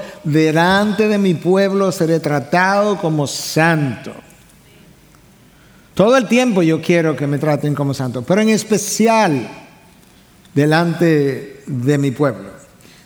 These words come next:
De manera que esa es la invocación, Padre. La ocasión, la hora ha llegado.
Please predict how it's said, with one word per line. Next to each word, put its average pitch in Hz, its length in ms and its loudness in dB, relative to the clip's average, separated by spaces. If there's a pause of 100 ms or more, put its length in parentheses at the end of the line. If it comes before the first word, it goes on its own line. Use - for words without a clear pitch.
De 170 60 -2
manera 196 240 2
que 202 80 -2
esa 226 140 0
es 190 80 0
la 202 100 2
invocación, 170 640 0 (380)
Padre. 127 440 -4 (1080)
La 165 180 2
ocasión, 190 540 0 (1200)
la 135 400 0
hora 143 400 0 (880)
ha 135 380 0 (720)
llegado. 104 560 -10